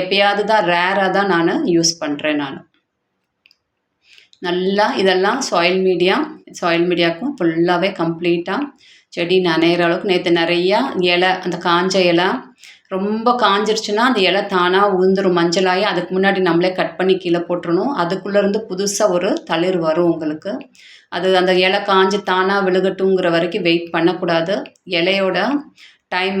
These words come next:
அதாவது அதுக்கு நைன்டி டேஸ் ஆயிடும் உங்களுக்கு. அது முடிஞ்சிருச்சுன்னா அது ஆட்டோமேட்டிக்கா ட்ரை ஆகி கீழே விழுந்துரும். இந்த மைட்ஸ், பூச்சி எல்லாமே வந்து மெயினா அந்த இலைக்கு அடியில தான் போய் ஒளிஞ்சுக்கிறோம். So பெட்டர் வந்து நம்மளே வந்து அந்த இலைக்கோட லைஃப்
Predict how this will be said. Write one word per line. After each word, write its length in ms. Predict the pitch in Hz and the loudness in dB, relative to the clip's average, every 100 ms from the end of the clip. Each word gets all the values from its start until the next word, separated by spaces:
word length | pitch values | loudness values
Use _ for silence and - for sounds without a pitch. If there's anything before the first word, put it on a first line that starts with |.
| 175 | 0
அதாவது 300 | 175 180 185 180 | 2 2 2 2
அதுக்கு 240 | 170 185 196 175 | 0 -2 -2 0
நைன்டி 300 | 175 175 185 | -2 -2 0
டேஸ் 220 | 185 185 185 170 | 0 2 0 2
ஆயிடும் 300 | 175 175 170 | 2 2 0
உங்களுக்கு. 300 | 165 160 160 | 0 -2 -2
அது 80 | 165 180 | 0 0
முடிஞ்சிருச்சுன்னா 500 | 190 214 214 214 220 | 0 -2 -2 0 0
அது 80 | 196 180 | 2 2
ஆட்டோமேட்டிக்கா 560 | 170 202 196 190 202 254 185 175 | 0 -2 -2 -2 -2 -2 -2 0
ட்ரை 200 | 175 185 196 | 2 2 0
ஆகி 120 | 196 - | -2 -4
கீழே 200 | 190 190 170 | -2 0 2
விழுந்துரும். 460 | 170 175 175 208 294 - - - - | 2 0 -2 -2 -6 -14 -20 -18 -6
இந்த 120 | 185 185 180 | -2 0 2
மைட்ஸ், 380 | 185 202 196 - | 0 0 -4 -8
பூச்சி 340 | - 202 202 214 185 | -8 -8 -4 0 2
எல்லாமே 540 | 175 190 196 185 190 214 202 | 2 2 2 2 2 2 2
வந்து 220 | 175 170 285 320 190 | 2 0 -2 -2 0
மெயினா 440 | 180 190 208 220 208 262 196 | 2 2 0 0 0 0 2
அந்த 140 | 185 170 170 | 2 2 2
இலைக்கு 280 | 196 214 185 | 2 0 -2
அடியில 280 | 180 208 202 | -2 0 0
தான் 120 | 190 208 | 0 0
போய் 180 | 190 170 | 2 2
ஒளிஞ்சுக்கிறோம். 600 | 185 190 185 170 170 269 - - - _ - | 2 0 -4 -4 -4 -4 -10 -20 -20 _ -8
So 80 | 190 175 | -4 -2
பெட்டர் 300 | 175 214 226 | 0 0 2
வந்து 160 | 214 208 214 | 0 0 0
நம்மளே 320 | 175 190 208 226 | 0 0 0 2
வந்து 220 | 202 190 220 226 | 2 2 2 0
அந்த 120 | 190 180 | 2 2
இலைக்கோட 440 | 175 196 202 202 185 175 | 2 0 0 0 2 2
லைஃப் 240 | 175 190 | 0 -2